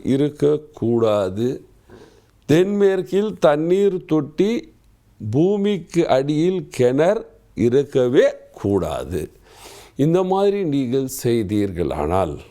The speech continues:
நீங்கள் சுகமாக வாழ்வீர்கள். "ஆனா எங்க வீட்டுல சண்டை இருக்கு, யாரும் எதுவும் கேட்க மாட்டேன்றாங்க, என்ன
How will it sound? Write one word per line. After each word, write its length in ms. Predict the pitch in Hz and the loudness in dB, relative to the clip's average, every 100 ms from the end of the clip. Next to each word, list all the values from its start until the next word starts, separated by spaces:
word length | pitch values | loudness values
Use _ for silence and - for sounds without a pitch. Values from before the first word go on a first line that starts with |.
| _ _ _ - | _ _ _ -4
நீங்கள் 340 | 156 190 214 | 0 2 2
சுகமாக 420 | 214 220 190 143 147 | 0 0 0 0 0
வாழ்வீர்கள். 380 | 98 87 92 90 | 0 -2 -6 -8
"ஆனா 300 | 95 95 104 | -4 -2 0
எங்க 220 | 107 113 | 0 0
வீட்டுல 260 | 113 117 117 104 | -2 0 -2 0
சண்டை 240 | 107 113 | -2 0
இருக்கு, 240 | 104 101 104 | -2 -2 0
யாரும் 360 | 98 101 110 101 | 2 0 0 -2
எதுவும் 260 | 107 107 - | -2 -2 -2
கேட்க 260 | 104 113 | -2 -2
மாட்டேன்றாங்க, 680 | 101 98 92 92 92 98 143 | 0 -2 -2 -4 -2 -2 -2
என்ன 400 | 101 95 117 127 | -2 -2 -2 -2